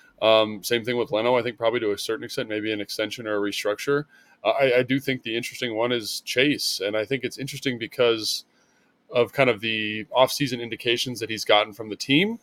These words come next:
you know, in terms of, like, not renewing his fifth year option, which again, if I'm his agent, I don't really even care that much because I get to make more money if they have to franchise me and I get to hit the open market sooner anyway. So not a huge deal, but also I think just from, like, my own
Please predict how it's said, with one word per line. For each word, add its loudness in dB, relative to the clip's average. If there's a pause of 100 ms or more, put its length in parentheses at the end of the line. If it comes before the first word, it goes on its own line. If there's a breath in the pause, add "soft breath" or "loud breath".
(140)
you 0
know, 6
in 2
terms -4
of, -2
like, 4
not 0
renewing -2
his -4
fifth -6
year 0
option, 4 (240 soft breath)
which -4
again, 6
if 0
I'm 6
his 0
agent, 0
I 4
don't 0
really 0
even -8
care -2
that 0
much -4
because -4 (140)
I -16
get -4
to -14 (180)
make -4
more 2
money 0 (400)
if -10
they 4
have 0
to -14
franchise 0
me 2
and 2
I 4
get 2
to -4
hit -6
the 2
open 0
market -4
sooner -6
anyway. 2
So -2
not 4
a 2
huge -6
deal, 2 (400 soft breath)
but 8
also 8
I 6
think 2
just 0
from, -2
like, 4
my 2
own -2